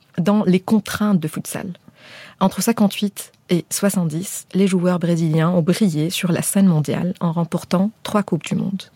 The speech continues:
Cela nous apprend un élément crucial pour comprendre comment la contrainte améliore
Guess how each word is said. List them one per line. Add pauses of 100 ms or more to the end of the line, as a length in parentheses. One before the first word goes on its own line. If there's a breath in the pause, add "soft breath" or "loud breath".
(580 loud breath)
Cela (120)
nous
apprend (160)
un
élément (180)
crucial (140)
pour
comprendre
comment
la
contrainte (440 loud breath)
améliore